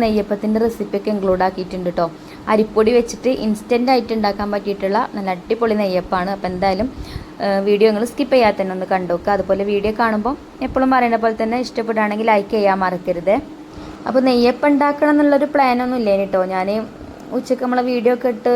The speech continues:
നിങ്ങൾ കമൻ്റൊക്കെ നോക്കിയിട്ട് ഇങ്ങനെ കിടക്കേനി. അങ്ങനെ കുറച്ച് നേരം ഒന്ന് മയങ്ങിപ്പോവുകയും ചെയ്ത്. പിന്നെ നോ-, സമയം നോക്കുമ്പോൾ മൂന്നേ മുക്കാലായിക്കണ്. അപ്പോൾ മക്കൾ സ്കൂൾ വിട്ട് വരാനായിട്ടുണ്ട്.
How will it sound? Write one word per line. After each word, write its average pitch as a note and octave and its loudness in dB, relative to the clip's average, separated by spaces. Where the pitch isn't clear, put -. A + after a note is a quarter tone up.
നിങ്ങൾ A#3 -2
കമൻ്റൊക്കെ A3+ 0
നോക്കിയിട്ട് A3 -4
ഇങ്ങനെ A3 -2
കിടക്കേനി. G3 0
അങ്ങനെ G3+ -2
കുറച്ച് A3+ 0
നേരം A3+ 4
ഒന്ന് A#3+ 0
മയങ്ങിപ്പോവുകയും G#3 -2
ചെയ്ത്. F3+ 0
പിന്നെ F#3 -4
നോ-, A3 0
സമയം A3 2
നോക്കുമ്പോൾ A3 0
മൂന്നേ A#3+ 0
മുക്കാലായിക്കണ്. G#3+ 0
അപ്പോൾ F#3+ -6
മക്കൾ G3 -4
സ്കൂൾ G#3 -2
വിട്ട് G#3+ -4
വരാനായിട്ടുണ്ട്. F#3 0